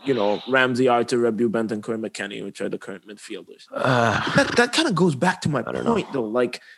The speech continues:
Speaker 1: at some point, you gotta make some really, really, really, really, really, really, really hard decisions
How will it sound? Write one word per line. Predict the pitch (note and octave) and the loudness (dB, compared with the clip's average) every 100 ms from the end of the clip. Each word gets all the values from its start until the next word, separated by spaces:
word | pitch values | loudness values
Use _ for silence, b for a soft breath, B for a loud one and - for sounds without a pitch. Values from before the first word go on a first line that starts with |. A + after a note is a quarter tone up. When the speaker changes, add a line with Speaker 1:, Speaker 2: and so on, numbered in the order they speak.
| - | -2
Speaker 1:
at | G3+ | 0
some | - G4 | 2 2
point, | F4+ | 4
you | G#3 | 4
gotta | F#3+ C#3+ | 4 4
make | C3+ D#3 | 2 2
some | - C3 B2+ C3 | 2 0 -2 4
really, | D3+ D#3+ D#3 D3+ | 6 8 8 6
really, | C#3 C#3 C3+ | 4 4 6
really, | C3 C3 B2+ | 6 6 6
really, | B2+ B2 | 4 4
really, | B2 A#2+ | 4 2
really, | A2+ A2 A2 | 2 2 2
really | G#2 G2+ | 0 -4
hard | - C#3+ A2 | -2 -2 0
decisions | B2 C#3+ C3 C3 B2 A2+ - - | 0 2 2 0 -2 -4 -6 -8